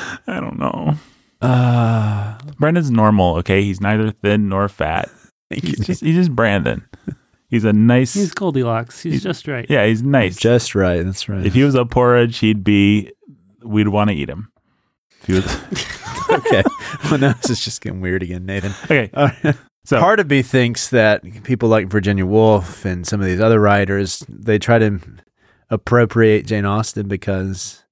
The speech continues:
Speaker 2: if they can't write as well as she can from their worldview, and she actually lived in this radically different conservative sort of worldview
Speaker 1: Mm-hmm.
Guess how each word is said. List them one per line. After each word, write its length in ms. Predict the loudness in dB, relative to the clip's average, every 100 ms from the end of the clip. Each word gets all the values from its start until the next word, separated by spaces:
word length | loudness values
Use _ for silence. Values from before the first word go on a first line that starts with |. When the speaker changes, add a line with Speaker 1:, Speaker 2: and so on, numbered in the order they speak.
| 0
Speaker 2:
if 240 | 0 0
they 400 | -6 0 4 2
can't 680 | 0 0 2 2 0 -8 -12
write 500 | -10 -2 2 4 2 0
as 200 | -6 0
well 240 | 2 2
as 80 | 0
she 260 | -2 -4
can 560 | -2 2 2 2 0 -6 -12 -20 _ _ _
from 340 | _ -2 0 2
their 160 | 2
worldview, 800 | 2 4 2 2 0 2 2 -2 -6
and 240 | -4 -2 0
she 220 | 2 4
actually 340 | 2 2 0
lived 340 | 2 2 2 0
in 120 | 0
this 280 | -2 -2 0
radically 440 | 2 2 0 -2
different 420 | 0 -2 0 -4
conservative 580 | -4 -4 0 0 0 -4
sort 220 | 0 0
of 80 | 2
worldview 520 | 2 2 2 0 0 0
Speaker 1:
Mm-hmm. 320 | 2 4